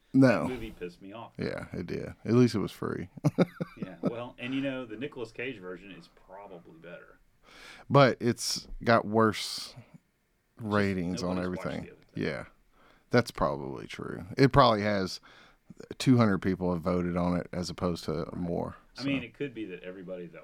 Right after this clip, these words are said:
Speaker 2: watched, you know, the one that we watched are friends with the German people. It's
Speaker 1: Oh,
Speaker 2: like
Speaker 1: yeah.
Speaker 2: his cousins.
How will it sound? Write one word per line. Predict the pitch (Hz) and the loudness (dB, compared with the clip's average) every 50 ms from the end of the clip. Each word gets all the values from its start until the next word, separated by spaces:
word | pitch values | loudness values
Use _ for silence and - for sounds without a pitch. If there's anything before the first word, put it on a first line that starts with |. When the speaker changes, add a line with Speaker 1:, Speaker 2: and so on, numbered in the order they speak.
| - 73 | -20 -20
Speaker 2:
watched, | 80 82 82 76 - - - - - _ _ _ _ _ _ _ _ _ _ _ _ - | -18 -18 -18 -18 -18 -20 -20 -20 -20 _ _ _ _ _ _ _ _ _ _ _ _ -20
you | 85 | -18
know, | 82 80 | -16 -16
the | 80 80 | -16 -16
one | 82 82 80 | -16 -16 -16
that | 80 - - | -16 -16 -16
we | 80 85 | -16 -14
watched | 85 85 85 87 85 - - - - | -14 -12 -12 -12 -12 -14 -16 -20 -20
are | 73 - _ | -20 -20 _
friends | - 80 80 78 | -20 -20 -20 -20
with | 78 73 | -20 _
the | 78 | -20
German | 73 76 78 78 78 76 73 | -20 -20 -20 -20 _ _ _
people. | _ 82 80 _ - - - _ - _ - - - _ _ - | _ -20 -20 _ -20 -20 -20 _ -20 _ -20 -20 -20 _ _ -18
It's | - - - | -16 -10 -6
Speaker 1:
Oh, | 87 87 | -4 -4
Speaker 2:
like | 87 87 | -2 -2
Speaker 1:
yeah. | 87 87 82 | -2 -2 -4
Speaker 2:
his | 78 - - - | -4 -8 -12 -20
cousins. | 90 78 - _ _ _ | -20 -20 -20 _ _ _